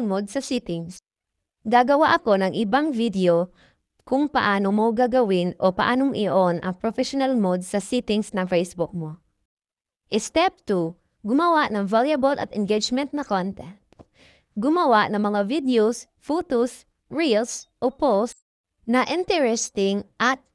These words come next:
kapaki-pakinabang. Kailangan, consistent ka sa pagpo-post para dumami ang followers at views mo. Pwede ka ring sumali sa follow to follow na mga community. Step three,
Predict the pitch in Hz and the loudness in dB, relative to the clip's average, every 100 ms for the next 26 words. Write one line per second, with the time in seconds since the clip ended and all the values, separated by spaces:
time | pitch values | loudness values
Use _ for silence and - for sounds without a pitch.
0 | _ 240 233 240 226 294 339 262 - 208 | _ -4 -2 -2 -2 -6 -2 -4 -2 -2
1 | 180 165 170 147 - _ _ _ _ _ | 0 -2 -6 -8 -18 _ _ _ _ _
2 | 277 285 262 311 311 196 170 175 - _ | -2 2 2 2 0 0 -2 -4 -10 _
3 | _ - 262 247 302 - 302 311 - 180 | _ -2 0 0 -4 -4 -6 -4 -2 -2
4 | 180 196 185 311 277 330 226 190 196 - | 0 -4 -2 -6 -4 -4 0 0 0 -6
5 | _ - _ 214 196 214 226 240 277 - | _ -20 _ -2 0 2 2 0 -2 -4
6 | - 254 214 185 190 - _ 233 233 185 | -4 -2 0 0 -2 -4 _ -4 -4 -4
7 | 226 202 - 180 165 139 _ _ _ _ | 0 0 -2 -4 -4 -6 _ _ _ _
8 | _ 247 240 247 226 220 233 269 277 302 | _ 2 4 2 2 0 0 0 0 0
9 | 214 208 - 190 180 240 294 330 330 220 | 0 0 -2 -6 0 0 0 -2 -2 2
10 | 180 175 180 180 185 180 202 233 _ _ | 4 4 2 0 -2 -2 -4 -6 _ _
11 | _ 247 226 190 185 - 180 - _ _ | _ 0 0 0 -2 -6 -18 -18 _ _
12 | _ _ _ _ - 233 - - 269 339 | _ _ _ _ -4 -2 -2 0 2 2
13 | 349 _ - 240 226 170 208 | -2 _ -4 0 2 0 -6